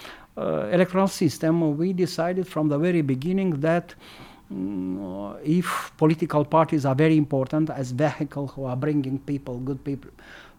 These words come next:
people from civil society to political society, we need political parties. And the best solution to build up a, a strong, uh, party system was to have a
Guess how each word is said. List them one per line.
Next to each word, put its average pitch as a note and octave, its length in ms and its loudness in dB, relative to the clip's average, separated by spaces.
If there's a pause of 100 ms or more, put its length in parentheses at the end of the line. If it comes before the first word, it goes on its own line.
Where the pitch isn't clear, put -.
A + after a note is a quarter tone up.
(120)
people D#3 260 2
from C3 280 -2
civil D3+ 280 0
society C3 500 -6
to B2+ 120 -14
political C3 540 -6
society, F#3 560 -6
we D#3 160 4
need F3+ 180 0
political D3+ 460 0
parties. G#2+ 440 -8
And B2+ 160 0
the C3 100 0
best F3 400 0 (480)
solution D3+ 720 6
to D#3+ 300 4 (600)
build E3 380 6
up D3+ 320 6
a, D3 580 2
a B2+ 60 -2
strong, D#3+ 500 6
uh, C#3+ 180 4
party D3+ 340 2
system F3+ 560 -2
was E3+ 540 -4
to E3+ 180 0
have D#3 480 0
a D3+ 360 0